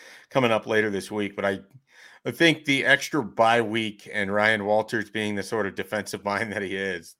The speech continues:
that is a, a real reason for concern. So we, we mentioned Billy Kemp with the M C L. I thought one of the most interesting things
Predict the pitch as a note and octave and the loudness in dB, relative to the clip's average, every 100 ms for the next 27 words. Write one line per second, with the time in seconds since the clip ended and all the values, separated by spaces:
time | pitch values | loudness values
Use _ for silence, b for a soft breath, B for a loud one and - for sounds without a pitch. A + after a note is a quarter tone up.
0 | _ - G2 G#2 G2+ G#2 G2 F#2 - _ | _ -2 0 0 -2 -2 -2 -2 -6 _
1 | A2 G2 G#2 G#2+ F#2+ F#2+ F#2+ F#2+ F2 D#2+ | -6 -4 0 0 0 -4 -6 -8 -12 -14
2 | B B B B C#3+ C3+ C#3 A#2+ D#3 B2+ | B B B B 4 4 4 2 4 4
3 | G2+ E3+ F3+ D#3 D#3 D#3 C#3 _ E3+ D#3+ | 2 6 8 6 2 -2 -4 _ -4 4
4 | F3 G3 G3 F#3 D#3+ - _ _ D#3 D#3+ | 4 4 0 -2 -4 -10 _ _ 0 0
5 | D3 D#3 D3 B2+ C#3+ C#3 B2 B2+ B2 A#2 | 0 2 2 2 -4 0 2 2 -2 -2
6 | A2 G2 E2+ F2 B B B G3 C#4+ C#4 | 0 0 -4 -10 B B B 4 4 4
7 | C#4 A3+ F3 F3 E3 D3 D#3+ D#3 D3 C#3 | 2 2 0 -2 -2 0 0 -2 -6 -4
8 | C#3 | -6